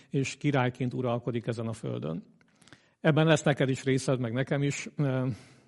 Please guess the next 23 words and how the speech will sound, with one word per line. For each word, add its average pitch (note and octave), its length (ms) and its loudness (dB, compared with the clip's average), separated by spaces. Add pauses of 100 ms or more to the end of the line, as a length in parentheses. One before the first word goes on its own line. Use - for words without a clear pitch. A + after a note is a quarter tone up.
(440)
most D#3+ 180 -8
erről C3+ 140 2
nincs D3 220 0
idő, C3 140 -2
hogy B2 120 0
sokat C3 260 -6
beszéljek, C3 440 0
de B2+ 260 0
hallgass A#2+ 300 -2
meg A#2 140 -6
a A#2 60 -6
korábbi B2 360 -2
részeket, A#2+ 520 -2
és A2+ 180 -6 (380)
abban, B2+ 420 -2
ö, B2 260 0 (100)
elmondtam, B2+ 560 0
hogy C3 180 -2
a C3 40 -2
Biblia C3 320 -2
mit C3+ 220 -2
mond A#2 220 -2
erről. E2+ 440 -4